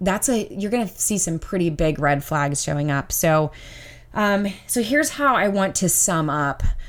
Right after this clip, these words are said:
um, this section. Those of you who are not doing well, um, are, are really, really not doing well. I mean, more than, more than just the compassion fatigue, burnout, and loneliness.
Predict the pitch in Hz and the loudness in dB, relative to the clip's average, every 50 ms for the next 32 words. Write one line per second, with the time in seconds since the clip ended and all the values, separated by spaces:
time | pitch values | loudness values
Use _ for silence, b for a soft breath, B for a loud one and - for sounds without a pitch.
0 | B B B - 185 175 165 165 160 165 180 180 - - - 147 139 - - 147 | B B B -4 -2 0 0 0 2 2 2 2 4 2 2 0 -2 -4 -4 -4
1 | 117 127 135 143 139 - - - - - - - - - - - - - - - | -4 -4 -4 -6 -6 -8 -14 -20 -20 -20 -20 -20 -20 -20 -20 -20 -20 -20 -10 -8
2 | 202 175 208 226 254 247 262 285 226 240 226 196 175 190 185 180 175 170 160 - | -2 2 4 4 4 4 2 2 2 2 0 0 -2 0 0 0 2 0 -2 0
3 | 170 170 170 165 165 151 151 143 139 139 139 147 143 B B B B B B B | -2 -2 -2 -2 -2 -2 -2 -2 -2 -4 -6 -8 -10 B B B B B B B
4 | B - 160 160 160 160 160 156 156 151 156 160 165 165 165 180 - - - - | B -6 -4 -2 0 0 2 2 2 0 0 -2 -2 -4 -8 -12 -18 -20 -20 -20
5 | - - - - - - - - - - - - - - - - - - 180 180 | -20 -20 -20 -20 -20 -20 -20 -20 -20 -20 -20 -20 -20 -20 -20 -20 -8 -2 0 2
6 | 175 175 - - 160 160 151 147 165 165 160 139 139 139 139 143 135 104 113 131 | 2 0 2 2 2 2 2 4 4 4 4 2 0 0 0 -2 -2 -2 -4 -4
7 | 143 143 - - - 151 131 - 151 151 139 143 147 135 110 107 113 139 156 160 | -6 -6 -10 -8 -6 -6 -6 -4 -4 -4 -4 -4 -6 -6 -6 -6 -6 -8 -10 -12
8 | - - - 160 156 156 160 160 165 170 175 180 185 196 190 196 185 185 180 - | -10 -8 -4 -2 -2 0 0 2 2 2 2 2 2 2 2 0 0 -2 -4 -4
9 | - - 185 175 175 180 196 185 208 202 202 190 - - 165 - 165 156 147 151 | -6 -4 -2 0 0 0 0 0 0 0 0 -2 -2 -2 -2 -4 -4 -4 -4 -4
10 | 151 143 - 151 151 - 151 - - - 156 147 143 147 139 139 139 B B B | -4 -6 -6 -8 -8 -8 -8 -8 -4 -2 -2 0 0 -2 -2 -4 -8 B B B
11 | B B B B B B - - 156 147 143 139 135 135 131 - - 147 147 147 | B B B B B B -4 -4 -2 0 0 0 0 -2 -4 -4 -4 -4 -4 -2
12 | 147 160 185 214 226 202 160 127 127 127 107 101 156 156 - - - - - | -2 -2 -2 -2 -2 -2 -2 -4 -4 -6 -4 -4 -4 -2 0 0 0 -2 -2